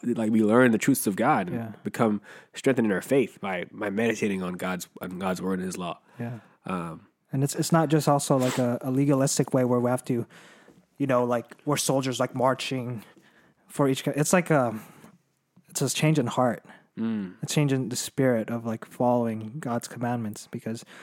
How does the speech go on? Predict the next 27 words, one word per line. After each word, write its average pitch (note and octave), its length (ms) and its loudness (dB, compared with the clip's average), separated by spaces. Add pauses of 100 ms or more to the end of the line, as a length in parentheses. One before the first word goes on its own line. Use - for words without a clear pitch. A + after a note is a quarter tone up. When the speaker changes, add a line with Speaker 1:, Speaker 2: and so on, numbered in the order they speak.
(300)
Speaker 2:
the, C#3+ 140 0
the D#3+ 100 6
thing G#3 120 8
about F3 220 6
language F#3 520 4
is C#3 160 6
that C3+ 160 6
it's C#3 140 0
so, D#3+ 280 6
like, C3 220 6
Speaker 1:
Mm. G#2 160 0 (200)
Speaker 2:
it's - 100 -2
so G#3+ 120 8
minuscule. E3 480 4
Like, B2+ 180 2
it, D3+ 140 2
it F3 80 2
points G3+ 300 4
to E3+ 60 2
something, C#3+ 380 2
but C3+ 100 4
it C3+ 80 2
doesn't C#3+ 240 2
describe C3+ 340 0
the B2 80 -2
whole B2+ 140 -6
thing. C#3+ 280 -4